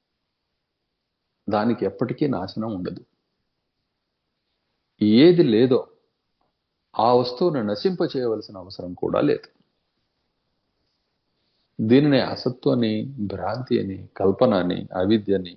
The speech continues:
ఇత్యాది పేర్లతోటి చెప్తూ ఉన్నాం. దీన్ని నాశనం చేయాల్సిన అవసరం లేనే లేదు. కానీ ఇది ఇలా ఎందుకు కనిపిస్తున్నది అనే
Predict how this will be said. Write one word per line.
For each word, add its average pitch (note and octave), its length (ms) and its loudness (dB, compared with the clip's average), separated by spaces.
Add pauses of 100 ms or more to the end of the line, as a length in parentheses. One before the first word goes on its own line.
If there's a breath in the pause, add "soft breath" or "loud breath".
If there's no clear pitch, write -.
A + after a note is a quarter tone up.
ఇత్యాది G2+ 380 -2
పేర్లతోటి F#2+ 520 -2
చెప్తూ - 220 -2 (100)
ఉన్నాం. - 180 -12 (840)
దీన్ని D3 420 6 (280)
నాశనం E3 420 2
చేయాల్సిన C#3+ 540 2
అవసరం A2 300 -4 (520)
లేనే G2+ 400 0
లేదు. - 200 -6 (720)
కానీ D3+ 280 2 (840)
ఇది C#3+ 240 8
ఇలా D3 120 6 (140)
ఎందుకు E3+ 280 4
కనిపిస్తున్నది C3+ 760 2 (760)
అనే B2+ 120 0